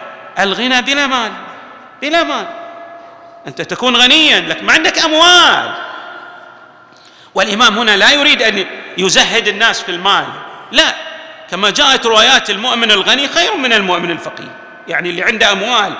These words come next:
وينفق في سبيل الله ويستخدم هذا المال في إعانة الضعفاء والملهوفين فهو أفضل عند الله تبارك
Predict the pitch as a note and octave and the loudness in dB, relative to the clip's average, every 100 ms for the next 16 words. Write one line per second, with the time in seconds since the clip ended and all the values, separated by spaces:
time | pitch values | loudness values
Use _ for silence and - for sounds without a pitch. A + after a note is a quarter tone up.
0 | - - - F3+ B3+ A3+ G#3+ - A3+ F#3 | -12 -14 -2 -2 0 -2 -6 -4 -2 0
1 | F#3+ F#3+ F#3 F#3+ F#3 F3 - - A#3 G#3 | 0 0 0 2 2 2 0 0 -2 -2
2 | A3 G#3+ A3+ A3 G#3+ C4+ C#4+ B3 F3 D3+ | -2 2 4 2 4 6 8 6 2 -4
3 | - - - - G3+ G#3 G3 B3+ B3+ B3 | -8 -10 -12 -6 0 4 6 6 6 2
4 | A3+ A3 G#3 G#3+ C4 B3 A#3 A3 A3 A3 | 0 2 2 4 4 4 2 0 0 -2
5 | A3+ D4 C4 C4 C#4 C4+ F4 - C4+ A3+ | -2 -2 2 4 4 4 4 2 2 2
6 | G3+ F#3 F3+ E3 D3 C#3+ C#3 B2+ | 2 0 -2 -2 -4 -6 -6 -6